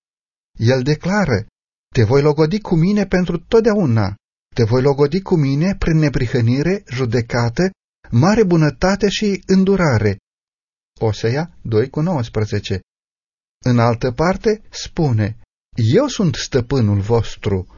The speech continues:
Ieremia trei cu paisprezece. Pavel folosește aceeași vorbire figurată în Noul Testament când zice:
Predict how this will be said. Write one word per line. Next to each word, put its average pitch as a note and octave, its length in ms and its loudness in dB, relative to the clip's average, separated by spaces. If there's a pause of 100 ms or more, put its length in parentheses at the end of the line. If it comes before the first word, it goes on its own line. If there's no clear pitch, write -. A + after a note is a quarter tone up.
(140)
Ieremia G#2+ 540 0
trei G2+ 220 -4
cu A#2 120 -10
paisprezece. A2 840 -6 (600)
Pavel A2 500 0
folosește F3 680 -2
aceeași F#3 420 -2
vorbire E3+ 360 0
figurată C#3+ 560 -2
în D3 60 0
Noul D3+ 220 0
Testament B2+ 640 -2
când D#3 340 -2
zice: A#2 600 -2